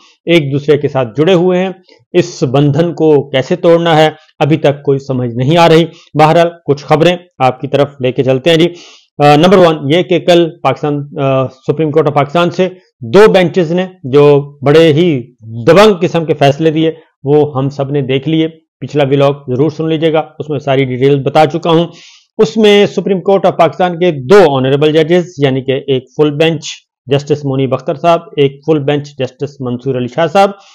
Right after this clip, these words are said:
अ, दो अलग-अलग बेंच थे, दोनों ने अलग-अलग, बेंचों ने अलग-अलग पिटीशनें सुनी, दरखास्तें सुनी, इलेक्शन अपीलें थीं और दोनों ने एक ही नौइयत के फैसले दिए और उसमें उन्होंने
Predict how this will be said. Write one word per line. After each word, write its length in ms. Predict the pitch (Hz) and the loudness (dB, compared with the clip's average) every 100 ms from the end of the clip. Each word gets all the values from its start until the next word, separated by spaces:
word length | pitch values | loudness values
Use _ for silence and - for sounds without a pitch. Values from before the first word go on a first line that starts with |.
| _ _ _ | _ _ _
अ, 180 | 139 139 | 4 4
दो 180 | 131 143 | 4 2
अलग-अलग 600 | 151 147 170 180 185 180 | 2 2 2 4 2 0
बेंच 180 | 185 185 185 | -2 -4 0
थे, 180 | 196 196 | 2 2
दोनों 320 | 151 151 156 | 0 0 0
ने 120 | 156 - | -2 -2
अलग-अलग, 440 | 143 151 160 175 165 | 0 2 2 0 -2
बेंचों 340 | 151 160 160 170 | -2 -2 -2 -6
ने 180 | 175 - - | -6 -8 0
अलग-अलग 460 | 143 147 160 160 | 2 4 2 0
पिटीशनें 460 | 143 151 135 143 170 | -2 -6 -6 -6 -8
सुनी, 300 | 151 175 175 | -8 -8 -8
दरखास्तें 500 | 151 - 135 143 170 | -8 -4 -2 -2 -6
सुनी, 320 | 147 170 170 175 - | -8 -6 -6 -8 -6
इलेक्शन 360 | 147 156 180 | -6 -4 -6
अपीलें 400 | 170 175 170 175 | -6 -4 -4 -4
थीं 200 | 151 175 175 _ _ _ | -6 -8 -10 _ _ _
और 240 | 160 165 | 0 2
दोनों 380 | 143 123 185 208 | 0 0 0 2
ने 140 | 175 175 175 _ 196 226 | 0 -2 -6 _ 2 4
एक 60 | 247 | 4
ही 140 | 220 | 0
नौइयत 460 | 180 151 156 160 156 | 2 2 2 -2 -4
के 180 | - 147 | -4 -4
फैसले 460 | 147 135 127 170 | -2 -4 -4 -6
दिए 260 | 165 175 175 | -2 0 0
और 240 | 165 151 | 0 -2
उसमें 320 | 156 147 160 160 | -2 -6 -10 -6
उन्होंने 340 | 160 165 175 | -4 -4 -4